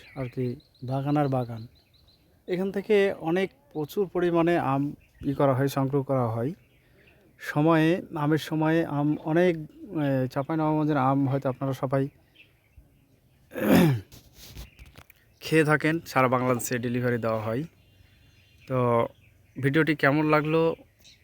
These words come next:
প্রাকৃতিক দৃশ্য দেখে আসলে সেটা দেখানোর উদ্দেশ্য ছিল না আমার।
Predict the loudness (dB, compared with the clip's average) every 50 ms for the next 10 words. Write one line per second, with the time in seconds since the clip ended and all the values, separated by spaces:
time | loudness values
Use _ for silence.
0 | _ _ _ _ _ _ _ _ _ _ -20 _ _ 0 0 0 0 -4 -2 0
1 | 0 0 2 0 0 -2 -2 -4 -2 -2 -2 -2 -2 -4 -4 -4 -4 -6 -4 -4
2 | -4 -4 -4 -6 -4 -4 -2 -2 -2 -2 -2 -4 -4 -4 -4 -6 -6 -6 -8 -8
3 | -8 -10 -10 -8 -6 -4 -4 -4 -4 -4 -4 -6 -6